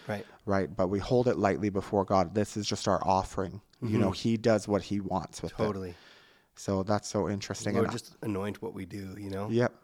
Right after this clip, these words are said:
Speaker 1: Yeah.
Speaker 2: Yeah. And I was reminded this week, I shared with you as well, like, and I guess an encouragement if people are listening and they're wondering, like,
Speaker 1: Mm-hmm.
Speaker 2: "What is God doing?" or "How does he wanna use me?" or
Speaker 1: Mm-hmm.
Speaker 2: things like that, is I was so overwhelmed at the end of Sunday,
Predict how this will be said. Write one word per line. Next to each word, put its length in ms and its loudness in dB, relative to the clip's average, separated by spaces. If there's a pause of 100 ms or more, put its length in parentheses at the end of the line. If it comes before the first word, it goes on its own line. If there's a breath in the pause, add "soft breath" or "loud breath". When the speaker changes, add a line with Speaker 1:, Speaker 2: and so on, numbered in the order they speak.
(200)
Speaker 1:
Yeah. 280 -10
Speaker 2:
Yeah. 220 -4 (400 soft breath)
And 100 4
I 60 10
was 160 6
reminded 480 4
this 240 2
week, 160 0
I 100 4
shared 300 -2
with 180 -6
you 160 -2
as 160 -6
well, 240 -2
like, 200 -4 (560 soft breath)
and 100 4
I 60 6
guess 240 4
an 220 -2
encouragement 640 2
if 100 -6
people 260 -2
are 120 2
listening 420 -2
and 140 -4
they're 120 0
wondering, 520 0
like, 140 -4
Speaker 1:
Mm-hmm. 120 0
Speaker 2:
"What 120 2
is 140 -2
God 300 0
doing?" 320 2
or 100 2
"How 240 4
does 160 0
he 80 0
wanna 240 2
use 380 4
me?" 240 0
or 180 -2 (320 loud breath)
Speaker 1:
Mm-hmm. 220 -6
Speaker 2:
things 220 0
like 180 -2
that, 240 2
is 280 -4 (360 loud breath)
I 160 6
was 240 4
so 540 4
overwhelmed 880 2
at 140 -2
the 140 0
end 200 0
of 100 -2
Sunday, 540 -2